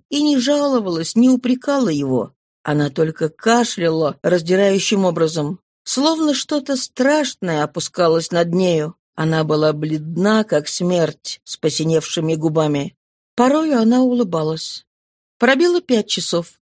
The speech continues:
Тогда сестра услышала, как она прошептала тихим голосом: «Ведь я завтра уезжаю.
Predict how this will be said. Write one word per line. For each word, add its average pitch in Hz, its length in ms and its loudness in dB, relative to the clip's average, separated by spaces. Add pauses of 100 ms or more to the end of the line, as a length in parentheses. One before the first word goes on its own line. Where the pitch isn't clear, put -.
Тогда 151 300 2
сестра 185 440 -2
услышала, 180 600 -2
как 156 240 -2
она 170 220 0
прошептала 180 920 -2
тихим 175 420 -2
голосом: 151 640 -2 (520)
«Ведь 233 320 -4
я 269 160 0
завтра 254 600 -2
уезжаю. 247 880 0